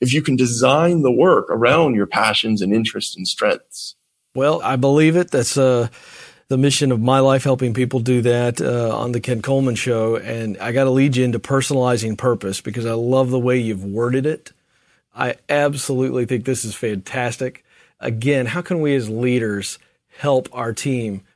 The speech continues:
Speaker 2: personalize their purpose?
Speaker 1: That's right. One of the things that I stumbled on that I think many of us know in our hearts is purpose is a very personal thing.
Speaker 2: Yeah.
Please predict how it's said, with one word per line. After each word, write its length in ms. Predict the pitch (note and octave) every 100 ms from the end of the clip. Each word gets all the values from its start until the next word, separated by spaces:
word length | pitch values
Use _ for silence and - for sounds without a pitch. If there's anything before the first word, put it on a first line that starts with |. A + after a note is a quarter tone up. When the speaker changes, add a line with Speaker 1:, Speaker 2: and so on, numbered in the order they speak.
| _
Speaker 2:
personalize 760 | - D3 C#3 C#3 B2 A#2 A2 G#2+
their 160 | A2
purpose? 600 | - G2+ F2+ - - - _ _ _ -
Speaker 1:
That's 220 | A2+ A2
right. 260 | A2+ G2 - - - -
One 160 | F3
of 60 | A#3
the 80 | F3+
things 240 | E3 C3+
that 80 | A#2+
I 80 | A2
stumbled 420 | A2 A#2 A#2 A2
on 220 | F#2+ F2+
that 100 | G2
I 80 | G#2
think 260 | G#2 G3+ -
many 280 | G#2+ A2+
of 100 | G#2
us 220 | F#2+ - F#2+
know 200 | F#2+ F#2
in 60 |
our 100 | E2+
hearts 360 | F2 G2 - - - - -
is 120 | C3+
purpose 480 | C3+ - G#3 C#4+ B3+
is 120 | G3+
a 60 | D3
very 260 | B2+ A#2+
personal 580 | A2 - B2+ A2 A#2 A2
thing. 580 | G#2+ - G2+ F#2+ E2+ - -
Speaker 2:
Yeah. 260 | - -